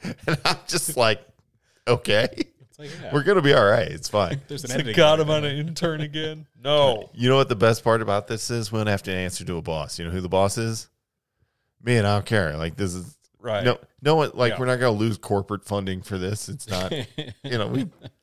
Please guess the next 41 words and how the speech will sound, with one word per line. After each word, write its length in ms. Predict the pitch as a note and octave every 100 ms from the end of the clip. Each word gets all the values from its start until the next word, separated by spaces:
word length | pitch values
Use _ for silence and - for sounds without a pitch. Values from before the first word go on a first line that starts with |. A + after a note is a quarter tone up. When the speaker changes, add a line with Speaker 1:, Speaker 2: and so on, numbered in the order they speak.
| _ -
Speaker 1:
generally 360 | C3+ F#3+ C3
do 280 | G2 G3+ G#2
whatever 360 | F#2+ F2 F2 F2
we 80 | E2
want. 280 | F2+ F#2+
It's 80 | D#2
amazing. 520 | D#2+ E2+ F#2+ E2+ D2 - _ _ _ _ _ _ _ -
Uh, 240 | D#2+ D#2 G#2 E2 - -
but 220 | G#2+ F#2
it's, 220 | F#2+ -
it's 180 | F#2 -
fun 220 | B2+ A2
to 260 | F#2 E2 E2+
crack 360 | A2 F#2+ -
beers 400 | D#2+ E2+ D#2+ D#2
because, 520 | - F2+ - D#2+ D#2+ E2+
uh, 320 | E2 D#2 D#2 D#2+ _ -
I 120 | G2+
feel 180 | - D#3
like 140 | D3 C3
I 80 |
had 160 | A#2+ A#2+
to 60 | A2
have 300 | G2 C3 C3
a 40 |
beer 400 | D2+ D#2+ D#2+ E2 - _ _ _ _ -
after 280 | F#2+ - F#2+
watching 320 | F2 D#2+ D#2+
Halloween 400 | E2+ D#2+ D2+ D2
Kills. 360 | - G1+ - - _ _ _ _ _ _ _ _ _ -
Speaker 3:
See, 140 | -
Speaker 1:
I, 80 | D3+
Speaker 3:
I'm, 60 | -
Speaker 1:
I 80 | G#2
Speaker 3:
I'm 40 |
not 0 | G2+ D3
Speaker 1:
watched 140 | -
Speaker 3:
gonna 140 | A2+ G2
Speaker 1:
it. 40 |
Speaker 3:
watch 300 | G2 G2+ -
it. 140 | A#2+